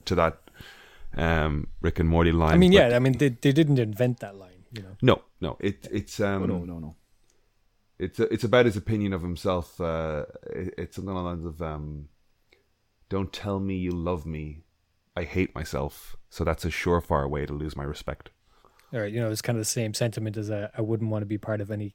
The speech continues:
Speaker 2: club that would allow me
Speaker 1: Have
Speaker 2: in."
Speaker 1: me. <laughs>
Speaker 3: Oh,
Speaker 1: Yeah.
Speaker 3: God, yeah, that's, that's funny. Um,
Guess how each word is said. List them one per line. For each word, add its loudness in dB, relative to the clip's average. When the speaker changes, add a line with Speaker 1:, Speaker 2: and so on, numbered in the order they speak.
Speaker 2:
club -6
that -6
would -6
allow -2
me -6
Speaker 1:
Have 2
Speaker 2:
in." -6
Speaker 1:
me. -4
<laughs> -6
Speaker 3:
Oh, 4
Speaker 1:
Yeah. 2
Speaker 3:
God, 4
yeah, 0
that's, -10
that's -8
funny. -8
Um, -6